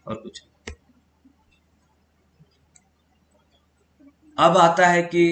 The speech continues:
लेफ्ट hand lay जो होता है ना, construction is not common for haulage rope or winding rope, मतलब हम लोग left hand ले जो है ना haulage rope और winding rope में यूज नहीं करते हैं।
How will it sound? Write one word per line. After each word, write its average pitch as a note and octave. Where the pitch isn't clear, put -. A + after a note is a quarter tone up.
लेफ्ट C3+
hand F3
lay F3
जो E3
होता C#3+
है B2+
ना, E3
construction C#3+
is F3
not D#3
common D3+
for D3
haulage C3
rope C3
or B2+
winding A2+
rope, A2
मतलब D3
हम C3+
लोग E3+
left D3+
hand D#3
ले D3+
जो C#3+
है B2+
ना D#3
haulage C#3
rope C#3+
और C3+
winding C3
rope C3
में B2+
यूज B2
नहीं A2+
करते G#2
हैं। -